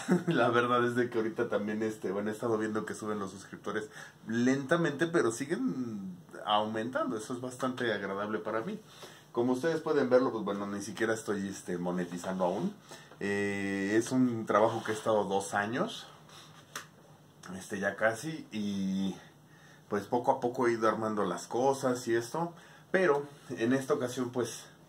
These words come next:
más que nada, yo sé que ustedes van a decir, "A mí, a mí qué me importa". Pues sí, yo lo sé, pero necesito hacerlo de esta manera para que,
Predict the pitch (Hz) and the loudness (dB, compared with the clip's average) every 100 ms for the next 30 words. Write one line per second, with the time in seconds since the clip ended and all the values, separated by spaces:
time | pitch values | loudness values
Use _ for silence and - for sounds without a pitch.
0 | - - - - - - 117 131 151 190 | -20 -20 -20 -20 -20 -18 -2 4 6 6
1 | 180 - 175 156 139 123 123 127 - - | 2 0 2 4 4 6 4 4 0 -18
2 | - - 113 127 131 - 117 117 113 110 | -20 -12 -2 -2 -2 -2 -2 0 2 0
3 | 104 107 101 117 101 120 123 127 117 107 | 0 0 0 0 0 -2 0 2 2 0
4 | 120 113 - - - - - - - 110 | -2 -2 -6 -12 -20 -20 -20 -18 -14 -12
5 | 110 104 95 95 110 - - - 110 113 | -12 -12 -12 -12 -14 -16 -20 -4 2 4
6 | 113 113 113 127 127 131 113 104 - 131 | 4 0 -4 -2 0 0 0 -2 0 2
7 | 127 123 117 107 87 85 95 92 | 2 2 2 2 2 2 -4 -6